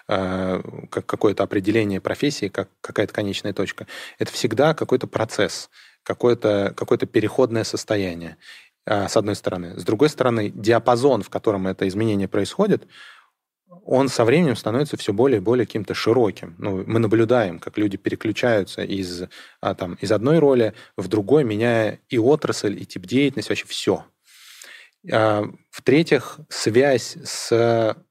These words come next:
образованием. Ну, то есть, что такое профессия, по-, что понимают под профессией обычно в российском контексте, в русском языке? Потому что здесь отдельно вообще тейк про то, что в разных языках и в разных культурах под профессией вообще понимают разное. Но вот если просто про российскую культуру говорить,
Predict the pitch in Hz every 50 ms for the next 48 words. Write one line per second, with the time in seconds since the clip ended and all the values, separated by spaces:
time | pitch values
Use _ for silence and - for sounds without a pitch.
0 | _ _ _ 117 104 107 98 107 110 117 170 220 202 139 107 95 95 - _ _
1 | _ _ 113 117 - 101 - - _ _ _ _ - _ _ - - - 156 -
2 | 127 - 135 123 117 - - 104 - - 147 143 - - 104 98 - 120 120 -
3 | - - - 135 - 113 110 113 107 - - 104 - - 104 - 135 131 - -
4 | 104 92 107 104 - 104 92 104 107 - - - - - 101 - 101 95 - -
5 | 92 - - - 95 95 110 - - 101 92 85 90 85 - 92 - - _ _
6 | _ _ _ _ _ - 110 104 104 92 - 120 110 107 139 143 123 113 104 98
7 | - - - - 143 156 165 - - - 107 - - 110 - - 107 92 - 120
8 | 120 113 98 104 - - 107 90 104 101 - 139 147 151 - - 110 98 110 110
9 | 101 104 - - - 104 92 - 156 139 - - - - - - - - _ -
10 | - - 113 110 - 139 131 - 101 104 107 - - - 143 - 120 117 113 107
11 | 101 - 120 117 104 87 85 85 82 80 - _ _ _ _ _ _ _ _ _
12 | _ _ _ - _ - 113 110 107 - - - 110 117 117 - - 98 - 113
13 | 107 - - - - 101 107 107 - 196 190 - 135 117 - 107 101 - 101 95
14 | 90 95 95 92 90 - -